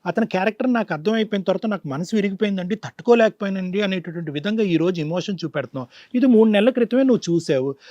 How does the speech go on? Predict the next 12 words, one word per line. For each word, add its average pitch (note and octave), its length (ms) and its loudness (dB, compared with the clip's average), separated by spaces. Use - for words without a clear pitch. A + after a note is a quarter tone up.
అతను B3 220 4
ఏంటంటే B3+ 300 2
ఫోన్లో B3 440 2
ఆట G#3+ 260 2
ఆడుకుంటున్నాడు, F#3+ 720 0
నువ్వు C#4+ 160 2
బయట G#3+ 240 4
జీవితాలతో A#3+ 580 2
ఆట G#3 260 2
ఆడుకుంటున్నావు, B2 480 -6
అంతే B3+ 220 -2
కదా? D4+ 180 -6